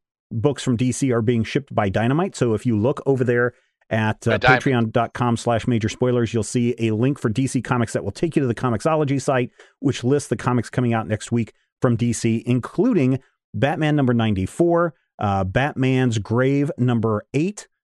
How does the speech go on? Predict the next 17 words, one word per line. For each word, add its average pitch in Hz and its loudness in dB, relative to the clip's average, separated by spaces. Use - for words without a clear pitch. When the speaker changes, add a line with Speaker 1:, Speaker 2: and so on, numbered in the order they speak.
Speaker 1:
uh, 110 0
let's 110 -2
see, 90 -6
Detective 139 -2
Comics 104 -2
number 107 0
ten 190 -2
twenty-three. 175 0
Ooh, 143 2
I 98 0
think - -2
we 240 0
have 165 0
a 107 0
preview 175 0
of 85 -6
that 87 -6